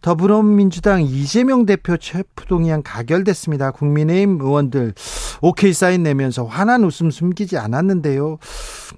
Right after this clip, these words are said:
음, 과연 웃을 일일까요? 이재명 사라지면 국민의힘 위기가 본격적으로 시작된다, 이런 지적도 있는데 국-,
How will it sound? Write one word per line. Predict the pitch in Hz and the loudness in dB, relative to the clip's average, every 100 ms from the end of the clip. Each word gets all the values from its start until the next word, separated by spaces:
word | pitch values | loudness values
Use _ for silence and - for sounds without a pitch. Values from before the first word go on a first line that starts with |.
| - | -2
음, | 123 127 127 131 131 131 127 127 131 113 - - - | 0 0 0 0 0 -2 -2 -2 -2 -4 -10 -20 -10
과연 | - 135 147 143 117 - | -2 2 2 2 -2 -6
웃을 | 135 143 - 208 196 147 | -2 -2 0 -2 -2 0
일일까요? | 147 175 175 165 156 160 160 143 | 0 0 2 2 4 4 2 2
이재명 | 139 143 - 190 190 190 185 | -2 -6 2 2 4 2 0
사라지면 | - 170 190 170 185 170 156 | -2 -2 -2 0 0 0 -2
국민의힘 | 151 160 175 208 220 196 131 | 0 2 4 4 4 2 0
위기가 | 151 175 202 185 - - - | -4 -2 2 2 0 -10 -4
본격적으로 | 156 170 214 190 220 190 208 | 2 4 4 2 2 2 2
시작된다, | 165 - 220 220 208 196 165 | 2 -2 0 2 2 2 2
이런 | 127 131 147 240 247 226 | 0 0 2 2 2 0
지적도 | - - 202 - 185 | -2 -2 -2 0 0
있는데 | 160 180 180 175 | 2 2 2 0
국-, | 160 160 170 175 | 0 0 0 -2